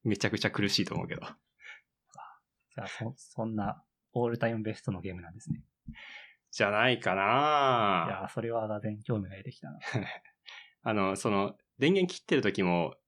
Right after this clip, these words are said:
Speaker 1: やる羽目になるんで、ずっと頭の中で考える羽目になるんで。
Speaker 2: あー、なるほど。あ、そういう意味か。
Speaker 1: いくらでも遊べます。
Speaker 2: なるほど、なるほど。
Speaker 1: はい。おすすめです。
Speaker 2: はい、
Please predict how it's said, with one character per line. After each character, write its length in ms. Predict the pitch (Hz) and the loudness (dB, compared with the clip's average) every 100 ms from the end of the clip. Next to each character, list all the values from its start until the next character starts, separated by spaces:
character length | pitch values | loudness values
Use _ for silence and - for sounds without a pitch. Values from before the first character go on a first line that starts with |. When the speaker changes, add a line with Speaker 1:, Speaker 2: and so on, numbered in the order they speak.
| _ _ | _ _
Speaker 1:
や 120 | 110 | 2
る 80 | 107 | 2
羽 140 | 107 110 | 4 4
目 100 | 98 | 4
に 80 | |
な 120 | 90 85 | 4 4
る 120 | 78 | 0
ん 80 | 78 | -2
で、 240 | 76 71 101 | -4 -6 -10
ず 100 | 101 | -4
っ 20 | |
と 80 | 107 | 0
頭 240 | 98 107 104 | 2 2 0
の 80 | |
中 140 | 104 85 | 0 -2
で 40 | |
考 140 | - 98 95 | -2 -2 0
え 40 | 87 | 0
る 60 | |
羽 120 | - | 0
目 80 | 85 | -4
に 40 | 82 | -2
な 80 | 82 | -4
る 100 | 82 | -4
ん 60 | |
で。 280 | 87 80 - _ _ _ _ _ | -4 -4 -8 _ _ _ _ _
Speaker 2:
あ 300 | 131 139 139 123 | -6 -2 0 0
ー、 20 | |
な 100 | 113 | -2
る 60 | |
ほ 80 | 120 | -2
ど。 240 | 117 101 120 | -2 -2 -6
あ、 100 | - | -6
そ 120 | 135 | -4
う 40 | |
い 40 | 123 | -4
う 40 | |
意 20 | 107 | -10
味 60 | |
か。 240 | - - _ _ _ _ - | -16 -20 _ _ _ _ -6
Speaker 1:
い 80 | |
く 100 | - | 0
ら 80 | 95 | 4
で 80 | 90 | 4
も 100 | 85 | 4
遊 20 | |
べ 20 | |
ま 20 | 85 | 2
す。 100 | - | 0
Speaker 2:
な 60 | |
る 60 | 104 | -2
ほ 80 | 101 | -4
ど、 80 | 92 | -8
な 100 | - | -10
る 80 | - | -12
ほ 60 | |
ど。 60 | 143 _ _ | -16 _ _
Speaker 1:
は 160 | - | 0
い。 120 | - - _ _ _ _ _ _ _ | 0 -2 _ _ _ _ _ _ _
お 20 | - | -4
す 120 | 101 | -4
す 140 | - | -2
め 120 | 85 95 | -4 -4
で 160 | 95 | -6
す。 240 | - - | -8 -6
Speaker 2:
は 80 | |
い、 40 | 113 | -4